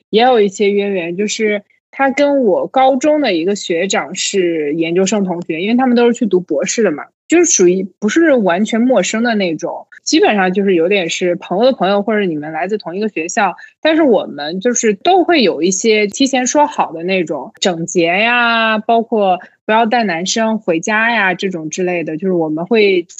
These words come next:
提前都说好。然后我们另外一个室友也是，呃，就是我的这个室友，就找我一起出去玩这个室友找到的。然后后来我们就四个人一起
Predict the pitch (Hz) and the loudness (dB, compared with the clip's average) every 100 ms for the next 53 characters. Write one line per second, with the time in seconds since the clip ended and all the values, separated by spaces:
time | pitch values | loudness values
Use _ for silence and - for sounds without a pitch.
0 | _ - 226 196 180 220 233 269 262 165 | _ -4 -2 0 0 -2 0 0 0 -6
1 | - _ 214 240 254 190 196 269 285 226 | -8 _ 0 2 2 0 0 0 0 0
2 | 214 - 214 175 143 - - 208 190 180 | -2 -2 -2 -2 -4 -8 -4 -4 -2 -4
3 | 165 156 _ 185 170 208 220 202 170 143 | -6 -8 _ -4 -2 0 0 0 0 -4
4 | 165 170 185 - 262 185 175 - 220 160 | -4 -4 -2 0 4 4 2 0 0 -2
5 | - 180 196 220 202 185 - 208 139 180 | -4 -2 0 2 0 -2 0 0 -2 -2
6 | 196 - 165 143 160 - 165 160 151 170 | -2 -2 -4 -4 -6 -4 -4 -4 -4 -2
7 | 185 214 208 165 151 180 175 175 - 220 | 0 2 2 2 -2 -4 -4 -4 0 2
8 | 175 165 170 - | 2 0 -6 -8